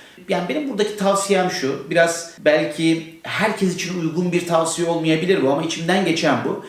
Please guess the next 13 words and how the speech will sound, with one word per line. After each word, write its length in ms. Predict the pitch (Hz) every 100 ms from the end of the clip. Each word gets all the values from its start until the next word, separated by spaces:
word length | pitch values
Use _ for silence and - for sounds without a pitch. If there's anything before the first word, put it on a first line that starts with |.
| 196
Eğer 220 | 220 226
bir 60 |
kişinin 400 | - 202 233 202
maddi 320 | 151 156 156 247
imkansızlıkları 960 | 220 196 180 175 165 151 151 143 120 104 - -
sağlığına 840 | - - 170 165 175 190 214 233
dayandıysa, 540 | 160 139 127 120 -
sağlıkla 480 | 120 127 127 - 175
ilgili, 580 | 156 139 160 156 151 147
e, 40 |
geleceğine 520 | 139 147 139 139 147 156
dayandıysa 680 | 135 135 135 123 - - - -
açıkçası 680 | 185 - 233 - 165 165